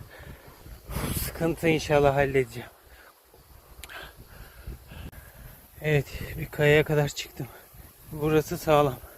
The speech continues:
Oo, yuvarlanırsam giderim. Az kaldı. Az kaldı. Yani şansıma.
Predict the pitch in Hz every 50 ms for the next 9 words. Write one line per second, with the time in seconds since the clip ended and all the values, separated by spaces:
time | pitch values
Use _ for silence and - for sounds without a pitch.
0 | - - - - - - - - - - - - - - - - - - - -
1 | - - - - - - - - - - - - - - - - - - - -
2 | - - - - - - - 160 180 185 175 170 170 147 143 156 160 160 170 170
3 | 165 170 175 175 165 - 170 165 156 147 - - 135 117 - - - - - -
4 | - - - - _ _ - - - - - - - - - 165 165 - - -
5 | - 196 196 160 143 151 147 - - - - - - - - - - - - -
6 | - - - - - - - - - 165 156 - - - - 139 135 117 - -
7 | - - - - - - - - - - - - - - - - - - - -
8 | - - - - - - - - - - - - - - 151 147 147 147 131 -
9 | 151 139 139 135 - - 156 135